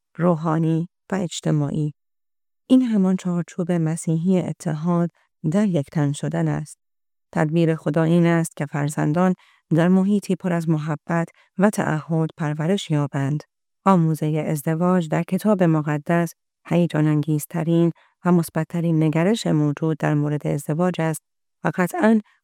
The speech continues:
رمانتیکترین آن نیز می‌باشد. آن تدبیر کامل خدا را در مقابل ما قرار می‌دهد.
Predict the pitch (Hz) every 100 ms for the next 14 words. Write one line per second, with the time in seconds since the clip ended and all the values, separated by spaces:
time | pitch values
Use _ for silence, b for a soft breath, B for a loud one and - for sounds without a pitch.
0 | - 180 175 160 160 - 160 156 151 151
1 | 147 147 147 151 202 165 156 - 165 160
2 | _ _ _ _ _ - 180 165 147 156
3 | 151 151 - 147 151 151 - 151 165 170
4 | 160 160 b b 156 143 160 160 160 147
5 | 151 147 147 151 151 196 180 147 143 147
6 | 147 156 156